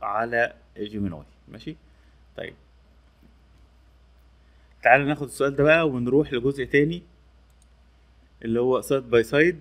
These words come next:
بس أنا عارف وبقدر أختار الموديل. هنا أنا ببقى عارف ده هس-، السؤال ده هيسأل لإيه، وببدأ أديهم هما نفس السؤال وأشوف الإجابة هتبقى عاملة إزاي. يبقى الأولاني أنا مش عارف، هنا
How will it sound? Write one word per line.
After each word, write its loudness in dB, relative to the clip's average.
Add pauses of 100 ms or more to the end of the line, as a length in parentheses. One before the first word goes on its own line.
بس 0
أنا 4
عارف 0
وبقدر 4
أختار -2
الموديل. -2 (200)
هنا -2
أنا -4
ببقى -6
عارف -2 (1120)
ده 4
هس-، -6
السؤال 0
ده 6
هيسأل -2
لإيه، 6
وببدأ 0 (540)
أديهم 4
هما 0
نفس -8
السؤال 0
وأشوف -4
الإجابة -6
هتبقى -4
عاملة -4
إزاي. -16 (1120)
يبقى 2
الأولاني 6
أنا 4
مش -6
عارف، 6
هنا 2